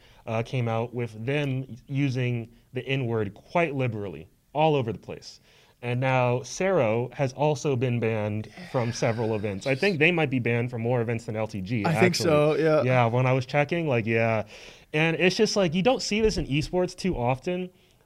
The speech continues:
Speaker 1: Like, both people getting taken out like
Speaker 2: No,
Speaker 1: this. It's
Speaker 2: no.
Speaker 1: usually, like, one aggressor and the other person's being pretty re-, reasonable about
Speaker 2: One
Speaker 1: it.
Speaker 2: aggressor, one victim.
Speaker 1: Yeah, and now we
Speaker 2: That
Speaker 1: have
Speaker 2: sounds terrible. Sorry.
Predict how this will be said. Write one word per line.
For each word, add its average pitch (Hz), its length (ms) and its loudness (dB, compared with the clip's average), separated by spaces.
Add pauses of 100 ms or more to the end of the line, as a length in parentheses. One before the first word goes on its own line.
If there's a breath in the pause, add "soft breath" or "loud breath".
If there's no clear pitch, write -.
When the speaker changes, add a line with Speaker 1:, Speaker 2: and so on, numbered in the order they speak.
Speaker 1:
Like, 117 320 0
both 151 320 2
people 190 280 0
getting 185 280 2
taken 196 260 0
out 190 180 2
like 185 120 6
Speaker 2:
No, 151 200 6
Speaker 1:
this. 120 140 0
It's 143 120 0
Speaker 2:
no. 135 160 4
Speaker 1:
usually, 185 280 2
like, 147 160 2
one 139 220 2
aggressor 151 420 0
and 131 80 2
the 131 60 2
other 135 120 2
person's 131 400 -2
being 113 220 -2
pretty 117 180 -4
re-, 113 140 -2
reasonable 110 440 0
about 87 180 -8
Speaker 2:
One 143 140 0
Speaker 1:
it. - 20 -2
Speaker 2:
aggressor, 151 400 2
one 135 160 -2
victim. 107 400 -8
Speaker 1:
Yeah, 131 420 0
and 135 540 0
now 147 260 0
we 143 140 2
Speaker 2:
That 139 60 4
Speaker 1:
have 143 100 4
Speaker 2:
sounds 139 240 4
terrible. 117 380 -2
Sorry. 127 200 0